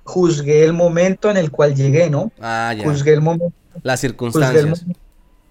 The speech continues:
Speaker 1: eh, juzgué el momento en el cual llegué porque, bueno, yo decía, "Si hubiese llegado en otro momento, si hubiese aplazado mi vuelo y hubiese venido un año después, esto no estuviera pasando,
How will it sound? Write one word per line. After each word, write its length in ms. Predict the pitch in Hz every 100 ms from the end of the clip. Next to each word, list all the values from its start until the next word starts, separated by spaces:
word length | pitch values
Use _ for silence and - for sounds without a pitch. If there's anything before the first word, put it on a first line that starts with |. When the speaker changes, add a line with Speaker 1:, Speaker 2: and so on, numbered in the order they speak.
| _ 156
Speaker 1:
eh, 60 | 151
juzgué 360 | 135 147 135 139
el 80 |
momento 400 | 139 156 160 151
en 60 | 175
el 100 | 160
cual 180 | - 143
llegué 300 | 143 135 156
porque, 520 | 160 165 135 147 135
bueno, 240 | 127 165 156
yo 140 | 135
decía, 340 | 139 135 147
"Si 120 | 139 127
hubiese 300 | 127 127 151
llegado 440 | 139 123 123 131
en 160 | 139 135
otro 200 | 131 151
momento, 520 | 135 127 139 139 143
si 120 | 135
hubiese 240 | 123 120 135
aplazado 500 | 131 139 131 127 131
mi 120 | 131
vuelo 640 | 117 123 139 131 131 127
y 100 | 120 117
hubiese 280 | 117 117
venido 300 | 131 127 127
un 80 | 127
año 220 | 127 127
después, 680 | 120 110 - 123 131 131 127 127
esto 200 | - 120
no 80 | 120
estuviera 360 | 117 117 113
pasando, 640 | 120 113 131 135 131 127